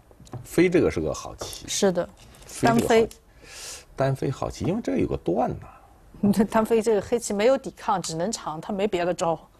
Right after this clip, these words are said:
Speaker 1: 有个断。
Speaker 2: 嗯。
Speaker 1: 是吧？我怎么觉得这一断就，他很危险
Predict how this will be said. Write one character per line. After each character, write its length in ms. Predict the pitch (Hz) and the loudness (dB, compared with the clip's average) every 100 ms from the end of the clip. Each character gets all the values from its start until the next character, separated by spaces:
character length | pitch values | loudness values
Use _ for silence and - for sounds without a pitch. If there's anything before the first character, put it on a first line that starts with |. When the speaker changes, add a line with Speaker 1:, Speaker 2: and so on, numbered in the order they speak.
| _ - _ _ _ - | _ -20 _ _ _ -6
Speaker 1:
有 60 | |
个 120 | 65 78 | -4 -4
断。 320 | - - - - - | -4 -4 -6 -12 -8
Speaker 2:
嗯。 340 | 185 180 170 160 - - | -4 -2 -4 -8 -14 -6
Speaker 1:
是 40 | |
吧？ 340 | 67 65 - - _ - - - - | -4 -4 -10 -18 _ -20 -20 -20 -8
我 140 | - | -2
怎 120 | 123 101 | 0 0
么 100 | 85 | 2
觉 180 | 90 | 2
得 500 | 110 110 101 90 85 | 4 4 4 4 2
这 140 | 85 123 | -2 -4
一 80 | 117 | -4
断 680 | - 165 117 90 80 76 80 | 0 4 4 2 -2 -6 -4
就， 680 | 107 90 78 71 67 65 | 0 0 0 -2 -4 -6
他 140 | - 107 | -6 -8
很 300 | - 69 69 | -6 -6 0
危 120 | 123 | 2
险 280 | 151 - | 2 -4